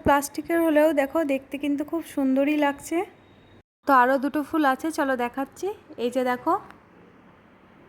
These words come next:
তো এইগুলো অনেকে রুমের মধ্যেও ঝুলিয়ে রাখে, দেখতে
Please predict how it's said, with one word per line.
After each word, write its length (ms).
তো 60
এইগুলো 340
অনেকে 320
রুমের 340
মধ্যেও 360
ঝুলিয়ে 360
রাখে, 180
দেখতে 180